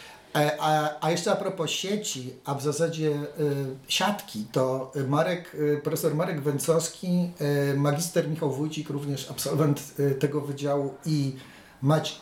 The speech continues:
minister Maciej Wąsik grali w piłkę, e, w Liceum Rejtana w jednej drużynie klasowej i podobno byli wybitnymi, że tak powiem, piłkarzami. Chcę w to wierzyć, e, znając osobiście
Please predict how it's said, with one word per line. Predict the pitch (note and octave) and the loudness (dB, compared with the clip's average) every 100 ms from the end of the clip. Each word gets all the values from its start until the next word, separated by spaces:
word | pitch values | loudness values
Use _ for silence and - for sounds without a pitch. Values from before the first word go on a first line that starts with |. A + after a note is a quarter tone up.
| D3+ | -4
minister | D3 C#3+ D3+ G3 A3 - - A2+ | -2 2 6 8 6 2 -8 -12
Maciej | C3 C3 - C3+ B2+ B2 | -10 -10 -8 -8 -8 -8
Wąsik | C3+ D#3 E3 G3+ - F3+ | -4 -4 -4 -8 -8 -6
grali | C#3 D3+ D#3+ F3 | 0 2 2 0
w | - | -2
piłkę, | F#3 D3+ - B2+ | 0 0 0 -4
e, | A#2 - C3 B2 B2 | -4 -6 -6 -4 -4
w | |
Liceum | B2+ - C#3+ C3 | -2 2 4 4
Rejtana | C3 C3 C3+ B2+ B2 | 2 2 0 0 -2
w | A2+ | -2
jednej | C3+ C3+ C3 B2 | -2 0 -2 -2
drużynie | B2 C3 B2 C#3 B2+ | 0 0 2 2 2
klasowej | B2 B2+ E3 F3 G3 G3 | 0 0 0 2 0 0
i | D#3 | -2
podobno | - D#3+ D3 E3 E3 E3 | 2 2 6 4 2 -8
byli | C3+ D3 C#3+ D#3 D#3+ - - - _ _ | -6 -6 -4 -6 -10 -20 -20 -20 _ _
wybitnymi, | C3 D3+ D3 - E3+ F3 D#3 D3+ C3+ | 0 0 0 -2 0 2 4 2 0
że | C3 | -4
tak | C#3+ - | -6 -4
powiem, | C3+ C#3 C3 C3 - | -2 -2 -2 -4 0
piłkarzami. | E3 D3 D3 B2+ C#3 C3+ D3+ G#3 - | 0 2 2 4 2 2 0 -2 -8
Chcę | - - | -4 -2
w | - | 0
to | - B2 | 0 2
wierzyć, | C#3 A#2 B2 D#3+ - - - C3 | 2 0 -2 -4 -6 -12 -6 0
e, | B2+ B2+ | 2 2
znając | C3+ B2+ B2+ - - | 2 2 0 -2 -4
osobiście | - - C3 - C3+ | -2 -2 -4 -4 -4